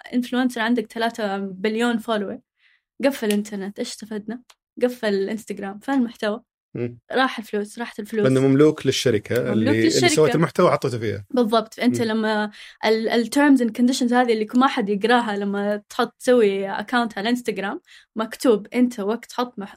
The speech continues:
Speaker 1: محتوى حقتك على إنستغرام، هم يملكوها.
Speaker 2: مم.
Speaker 1: عشان ما في طريقة معينة إنه كل واحد يقدر يملك محتوى حقته.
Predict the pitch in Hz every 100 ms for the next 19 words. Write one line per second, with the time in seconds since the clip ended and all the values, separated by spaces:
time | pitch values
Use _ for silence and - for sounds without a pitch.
0 | - 214 - 247 202 - 220 - 190 196
1 | 247 - 202 214 381 - 339 262 208 202
2 | 208 208 214 208 _ - 120 120 233 262
3 | 359 302 247 226 262 247 214 196 240 254
4 | 196 220 330 _ _ _ 220 220 - 339
5 | 349 269 262 320 330 262 208 247 247 208
6 | 202 214 254 240 208 359 - - - 208
7 | - 254 233 226 208 - -